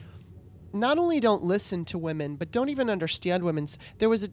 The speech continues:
there was a test, I think, back in the eighties. It was, like, on sixty Minutes. Uh, there was some kind of a, not a test, but a study done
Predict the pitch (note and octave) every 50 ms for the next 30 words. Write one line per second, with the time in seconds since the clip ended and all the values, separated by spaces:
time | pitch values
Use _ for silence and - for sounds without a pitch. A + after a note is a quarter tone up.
0 | - - A3+ G#3 G#3 F#3+ G#3 - - - B3 C#4 D#4 D#4+ - B3 A3+ - G#3 G3+
1 | F#3+ - F3+ F3+ F3 - F3 E3 D3+ - - F3+ G3+ A3 A#3 C4+ D4 - - -
2 | - - - E3 E3+ - F3+ - E3 E3 F3 - - G#3+ - - - F#3+ F3+ E3+
3 | E3+ F#3 F#3+ - - - - - - - - - - - F#3 F3+ E3+ E3 D#3 -
4 | - E3 - G3+ G3+ G3+ G3+ - - B3+ C4+ C#4 - B3+ A#3 A3+ G3+ E3 F3 E3
5 | D3+ - - F#3+ G3+ F#3 E3+ - - F#3 D#3 D3+ - - - F3+ D#3 D#3 - -
6 | _ G#3+ G#3 G#3 A3+ A3+ G3 A3 F#3+ G3 G#3 A3 A#3